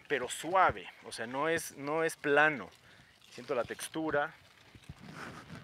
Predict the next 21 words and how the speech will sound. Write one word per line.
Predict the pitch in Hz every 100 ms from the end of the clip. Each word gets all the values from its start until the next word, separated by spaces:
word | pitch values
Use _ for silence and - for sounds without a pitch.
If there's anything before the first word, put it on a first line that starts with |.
| - - - - -
Eso | 160
que | 147
ven | 143 151
manchado | 139 131 151 151
son | 143 131
diferentes, | 120 123 127 120 123 104 - - - - -
eh, | 107 101 98
baños | 135 143 131
de | 117
lodo | 117 143 165
que | 156
se | 117 113
dan | 123 127
durante | 123 113 107 107
el | 104
día. | 131 165 190 - - - -
Eh, | - 101 101
los | 104
rinocerontes | 110 110 107 120 127 131
se | 123
cubren | 117 151 160 156 143